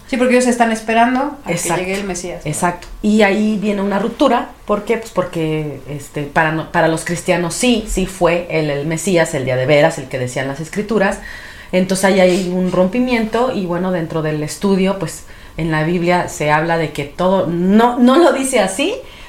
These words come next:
Speaker 2: pero nosotros lo entendemos como lo que se mueva a la cazuela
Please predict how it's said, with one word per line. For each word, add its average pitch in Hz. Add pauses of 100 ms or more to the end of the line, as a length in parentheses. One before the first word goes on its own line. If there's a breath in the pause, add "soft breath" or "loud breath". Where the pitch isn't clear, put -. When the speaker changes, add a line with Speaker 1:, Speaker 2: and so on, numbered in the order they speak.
(100)
Speaker 2:
pero 202
nosotros 214
lo 220
entendemos 190
como 165
lo 147
que 160
se 175
mueva 311
a 320
la -
cazuela -